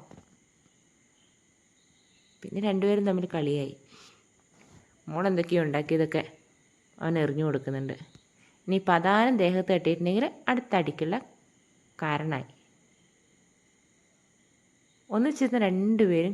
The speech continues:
കീരിയും പാമ്പും പോലെയാണേ. പക്ഷെ ഒരു അഞ്ച് മിനിറ്റ് കാണാതിരുന്നാലോ? അങ്ങനെ കാണാതിരിക്കാൻ അവർക്ക് പറ്റൂല.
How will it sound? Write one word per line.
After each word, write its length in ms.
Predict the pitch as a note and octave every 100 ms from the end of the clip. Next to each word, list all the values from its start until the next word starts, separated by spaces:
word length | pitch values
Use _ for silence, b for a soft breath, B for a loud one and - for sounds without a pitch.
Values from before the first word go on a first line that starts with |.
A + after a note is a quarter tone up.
| G3
കീരിയും 320 | F3+ F3 F3+ F3
പാമ്പും 220 | E3 D3+
പോലെയാണേ. 400 | D3 C#3+ D3 F3+ F4 - _ _ b b b _ -
പക്ഷെ 160 | G#3+ B3
ഒരു 60 | A3
അഞ്ച് 320 | A3+ C4 C#4 C4
മിനിറ്റ് 200 | G3 G3 F3+
കാണാതിരുന്നാലോ? 720 | E3 E3+ F#3 E3+ F3 E3 E3 E3 E3 _ _ _ _ _ _ _ _ _ _ _ _ -
അങ്ങനെ 180 | G#3+ G3
കാണാതിരിക്കാൻ 500 | F3 E3 E3+ D#3+ E3
അവർക്ക് 160 | E3+ E3+
പറ്റൂല. 440 | G3 G3 G#3+ B2